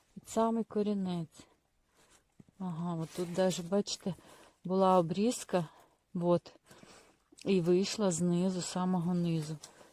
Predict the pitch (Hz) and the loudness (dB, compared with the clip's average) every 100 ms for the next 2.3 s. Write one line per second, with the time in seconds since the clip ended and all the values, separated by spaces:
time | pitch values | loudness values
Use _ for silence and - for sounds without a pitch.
0 | - - 180 180 180 185 180 170 165 175 | -20 -8 -6 -4 -2 -2 -4 -6 -6 -6
1 | 175 - 180 - 165 - - 170 170 196 | -6 -12 -12 -6 -6 -8 -10 -10 -8 -6
2 | 220 233 | -8 -8